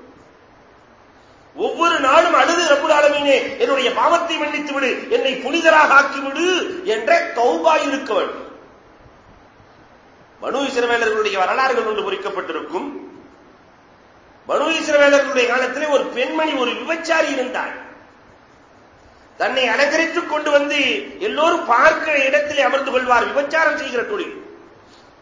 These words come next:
ஒரு வாலிபர், இறைநேசர், அல்லாஹுவை பயப்படுகிற வாலிபர், ஒரு நாள் பார்த்து விடுகிறார்.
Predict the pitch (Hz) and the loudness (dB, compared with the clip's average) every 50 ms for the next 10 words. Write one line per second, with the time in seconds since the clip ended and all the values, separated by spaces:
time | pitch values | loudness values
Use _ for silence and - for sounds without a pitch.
0 | - _ - - _ - - - - _ _ - - - - - - - - - | -20 _ -20 -20 _ -20 -20 -20 -20 _ _ -20 -20 -20 -20 -20 -20 -20 -20 -20
1 | - - - - - - - 440 427 202 208 254 320 330 311 285 285 285 302 - | -20 -20 -20 -14 -8 -4 -2 0 2 4 4 6 6 4 4 4 2 2 2 2
2 | - 233 240 254 294 320 302 285 262 226 - - 247 285 269 240 247 262 294 320 | 0 -2 -2 0 0 -2 0 0 0 0 0 0 0 0 0 0 0 2 4 4
3 | 320 302 - 269 269 247 208 214 214 247 277 277 - 330 320 294 269 254 220 196 | 4 4 2 0 -4 -4 -2 0 2 4 4 2 2 0 -2 0 0 -2 0 2
4 | 202 220 240 240 214 208 226 - - - - - - - - - - - - - | 2 2 2 0 -2 -2 -4 -4 -4 -6 -12 -16 -18 -20 -20 -20 -20 -20 -20 -20
5 | - - - - - - - - - - - - - - - - - - - - | -20 -20 -20 -20 -20 -20 -20 -20 -20 -20 -20 -20 -20 -20 -20 -20 -20 -20 -20 -20
6 | - - 175 226 247 247 254 277 311 330 320 - - 240 233 277 294 285 294 302 | -10 -6 -4 -4 -2 0 2 4 4 4 4 2 0 2 4 4 2 2 0 -2
7 | 277 254 233 214 214 214 233 220 196 | -2 0 0 0 2 2 2 2 2